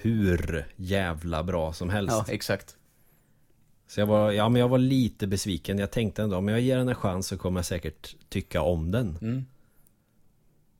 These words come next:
Speaker 2: Just det. Och jag håller med. Nu brukar jag ju säga, jag brukar dra mig lite för att sätta ett betyg.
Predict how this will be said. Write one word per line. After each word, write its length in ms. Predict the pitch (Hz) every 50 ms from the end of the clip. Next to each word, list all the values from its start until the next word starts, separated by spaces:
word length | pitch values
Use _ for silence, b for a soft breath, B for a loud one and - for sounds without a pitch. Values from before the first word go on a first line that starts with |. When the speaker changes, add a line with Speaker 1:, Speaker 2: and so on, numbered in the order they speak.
| _ _ _ _ _ _ - - - -
Speaker 2:
Just 240 | - 107 90 - -
det. 100 | - 64 - _ _ _ _ _ _ _ _ _ - _ _ _ _ _ _ b b b b b b b b b
Och 260 | - 139 127 127 - -
jag 360 | 120 139 139 135 131 117 110 120
håller 200 | 139 123 117 117
med. 360 | 113 110 107 113 120 120 - 131
Nu 120 | 123 123
brukar 380 | 123 143 147 135 113 - 135 131
jag 180 | 127 123 120 113
ju 60 | 113
säga, 180 | - 123 110
jag 100 | 107 107
brukar 220 | 117 131 - 135 127
dra 300 | 120 127 123 117 104 104
mig 140 | 107 117 123
lite 200 | 131 - - -
för 120 | - 101
att 80 | 95 -
sätta 260 | - 113 - - 95
ett 120 | 90 -
betyg. 460 | - 104 - - 110 98 82 - -